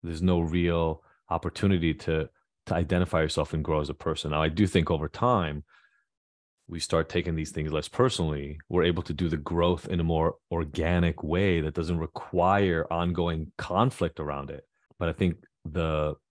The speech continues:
the germ, the, the seed for that growth actually comes from being willing and able to take on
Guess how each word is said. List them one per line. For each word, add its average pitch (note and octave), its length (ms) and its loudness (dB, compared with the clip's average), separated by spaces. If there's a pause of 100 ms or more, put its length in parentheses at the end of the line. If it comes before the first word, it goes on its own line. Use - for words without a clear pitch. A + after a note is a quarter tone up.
the F2 200 -4
germ, F2 640 4
the, D#2 320 -2 (640)
the F#2 100 0
seed F2 720 0 (240)
for F2+ 160 0
that E2+ 420 0 (360)
growth F2 580 4 (1120)
actually F#2 420 2
comes D#2 580 0 (500)
from F2 160 2
being E2 320 2 (140)
willing E2 680 4 (280)
and E2 160 -4
able F2 360 0
to - 200 -18
take E2 300 -4
on E2 400 2